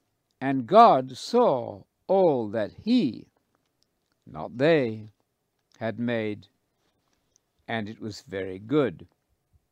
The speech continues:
in verses twenty-nine to thirty-one. I note that an occasional grammatical anomaly cannot possibly offset the evidence of thousands of occurrences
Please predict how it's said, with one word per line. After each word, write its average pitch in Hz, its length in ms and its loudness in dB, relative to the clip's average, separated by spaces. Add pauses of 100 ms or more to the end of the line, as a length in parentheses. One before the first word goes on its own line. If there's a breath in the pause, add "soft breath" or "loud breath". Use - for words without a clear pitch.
(120)
in 104 200 -12
verses 98 400 -12
twenty-nine 101 880 -10 (600)
to 80 160 -14
thirty-one. 98 880 -10 (640)
I 127 80 -4
note 190 200 2
that 190 160 0
an 143 140 0
occasional 151 680 2
grammatical 135 760 0
anomaly 147 640 2
cannot 131 420 -4
possibly 113 720 -4
offset - 880 -4 (100)
the - 220 -10
evidence 120 520 -6
of 87 140 -16
thousands 135 960 -2 (140)
of 107 140 -12
occurrences 92 840 -8